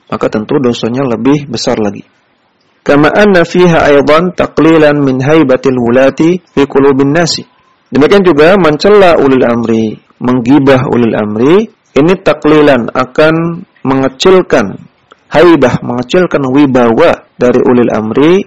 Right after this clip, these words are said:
di dalam hati para manusia. Wa man thamma la yuhabuna al-wulata fayaqdamuna ala ma'asiyatil wulati. Kemudian setelah itu mereka tidak memiliki keseganan lagi,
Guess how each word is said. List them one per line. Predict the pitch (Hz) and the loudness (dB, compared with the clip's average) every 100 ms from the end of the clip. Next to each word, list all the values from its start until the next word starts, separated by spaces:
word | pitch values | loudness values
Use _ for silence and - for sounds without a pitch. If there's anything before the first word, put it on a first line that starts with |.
| _ | _
di | - | -4
dalam | 127 120 127 135 | 0 2 0 -2
hati | 123 - 143 | -6 -4 -2
para | 120 113 | -2 -4
manusia. | 110 104 101 - 98 95 _ _ _ _ _ _ _ | -4 -8 -10 -10 -10 -12 _ _ _ _ _ _ _
Wa | 254 | 0
man | 135 | 0
thamma | 262 220 220 196 190 147 | 2 2 2 2 2 2
la | 151 | 2
yuhabuna | 151 143 135 127 147 170 151 | 4 2 2 0 0 2 2
al-wulata | 139 135 156 160 156 147 - _ | 2 2 2 2 -2 -4 -8 _
fayaqdamuna | 135 139 143 131 131 147 165 151 127 - _ 123 | 2 2 2 0 2 2 2 0 -2 -6 _ 0
ala | 131 135 | 2 4
ma'asiyatil | 131 123 131 165 160 185 175 | 2 0 0 2 2 2 2
wulati. | 175 214 190 - - _ _ _ _ _ _ _ _ _ | 4 2 2 -4 -10 _ _ _ _ _ _ _ _ _
Kemudian | 123 143 | -2 0
setelah | - 135 120 | 2 2 2
itu | 120 - | 0 0
mereka | 147 127 165 | 0 0 0
tidak | 160 131 127 | 0 2 2
memiliki | 127 127 123 117 - 156 175 196 - - | 0 -2 0 -2 0 2 2 -2 -10 -4
keseganan | 160 - 139 139 135 131 | -2 0 0 2 2 2
lagi, | 135 165 123 123 | 2 0 0 -2